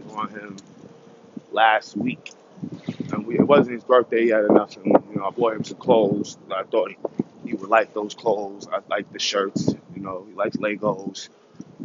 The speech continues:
And it was some nice little Lego shirts. Sorry for the wind, guys, but I am outside.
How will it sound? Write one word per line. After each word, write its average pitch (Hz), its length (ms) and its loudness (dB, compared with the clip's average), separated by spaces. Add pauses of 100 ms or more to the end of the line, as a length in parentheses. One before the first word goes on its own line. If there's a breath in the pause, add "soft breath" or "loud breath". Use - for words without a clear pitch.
(160)
And 95 220 -8 (400)
it 104 160 -4
was 107 180 0
some 107 140 -4
nice 107 320 2
little 104 360 0 (460)
Lego 127 400 4
shirts. - 320 0
Sorry 120 220 6
for 123 160 -4
the 107 80 -2
wind, 131 260 -2
guys, 131 340 6
but 98 120 -4
I 98 160 -2
am 101 100 0
outside. 98 400 -2